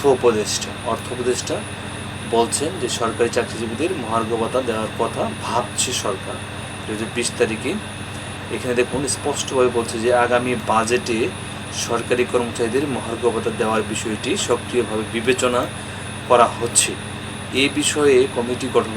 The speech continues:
করে দেওয়া হয়েছে। তাহলে এই বিষয়ে কিন্তু কমিটিও গঠন করা হয়েছে, তারা এই বিষয়ে কাজ করছে। তবে কী হারে মহার্ঘ ভাতা দেওয়া হবে সে বিষয়ে কিছু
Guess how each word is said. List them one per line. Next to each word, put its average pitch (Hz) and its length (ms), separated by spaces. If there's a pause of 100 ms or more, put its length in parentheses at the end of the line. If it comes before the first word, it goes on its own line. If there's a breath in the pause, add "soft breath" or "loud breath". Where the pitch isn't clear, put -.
করে 104 120
দেওয়া 101 280
হয়েছে। 104 320 (520)
তাহলে 113 240
এই 120 180
বিষয়ে 131 240
কিন্তু 131 200 (140)
কমিটিও 156 440
গঠন 117 240
করা 104 180
হয়েছে, 98 260 (520 loud breath)
তারা 117 260
এই 127 160
বিষয়ে 120 380
কাজ 123 140 (180)
করছে। - 380 (320)
তবে 123 200 (140)
কী - 220
হারে 117 300 (120)
মহার্ঘ 113 280 (100)
ভাতা 107 160
দেওয়া 107 240
হবে 104 200 (560 loud breath)
সে - 300
বিষয়ে 123 480
কিছু 120 180